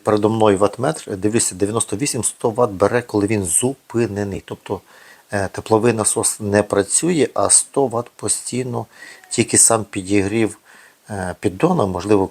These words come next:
підігрів компресора, щоб йому стартанути, він, щоб не замерзав, тільки переходить нижче нуля, <clears throat> включається підігрів, е, споживання більше є,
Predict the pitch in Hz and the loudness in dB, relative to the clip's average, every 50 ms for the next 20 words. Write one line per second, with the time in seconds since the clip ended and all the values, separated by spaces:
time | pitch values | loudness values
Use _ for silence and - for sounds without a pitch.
0 | - _ - 98 90 101 95 98 98 - - 95 - - 139 147 143 - 107 98 | -4 _ -12 -4 0 0 0 0 0 -2 -2 -4 0 0 2 2 2 2 0 -2
1 | - 98 - 110 104 98 - - 101 - - - 113 120 135 156 - - 107 101 | -4 -6 -4 -4 -2 -2 0 -2 -2 -2 0 -2 -2 -2 -2 -4 -2 0 0 0
2 | 92 104 98 92 90 - 92 92 92 87 - 98 92 92 92 92 - 139 139 123 | 2 0 -2 -2 -6 -10 -10 -6 -4 -2 -2 0 0 0 -2 0 0 0 0 -2
3 | - _ - - - - - - _ _ - 127 104 110 104 - 110 104 101 - | -6 _ -20 -20 -20 -20 -20 -20 _ _ -4 -4 -2 -2 -2 0 0 0 0 2
4 | - 110 98 98 - - - 107 - - 104 92 95 98 110 135 139 147 - _ | 0 0 0 0 -6 -4 -4 -4 -4 -2 -4 -4 -4 -2 -2 -2 -2 -2 -4 _
5 | _ - 120 120 113 104 95 - - - 107 101 - - 104 98 92 - - - | _ -2 2 2 2 2 0 -2 -2 0 0 0 4 4 2 2 2 0 -6 -8
6 | _ 98 87 95 101 98 101 131 147 160 156 - _ _ _ - - - - - | _ -8 -2 -2 -2 0 0 0 -2 -2 -4 -8 _ _ _ -20 -20 -20 -20 -20
7 | - - - - - - - - - - - - - - - 120 110 104 95 - | -20 -18 -18 -18 -18 -18 -20 -20 -18 -18 -18 -20 -16 2 6 8 8 8 8 6
8 | - - 117 95 113 110 113 107 101 101 90 85 104 135 156 160 - - 156 151 | 4 2 2 4 4 4 4 4 4 2 0 0 -2 -4 -2 0 0 2 4 2
9 | 143 147 151 147 | 4 2 0 0